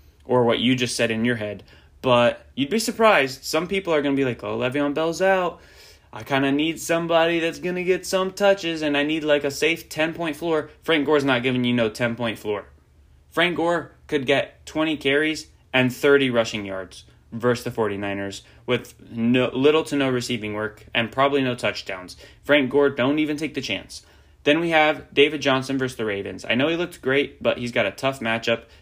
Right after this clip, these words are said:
this week versus the Ravens, and I, I'm not trusting him.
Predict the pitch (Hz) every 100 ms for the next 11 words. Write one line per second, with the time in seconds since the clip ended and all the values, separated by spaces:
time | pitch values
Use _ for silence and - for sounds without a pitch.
0 | _ 123 127 131 131 117 117 101 101 104
1 | 104 101 - 110 117 120 127 127 - -
2 | _ - - 104 95 127 143 135 165 -
3 | 117 98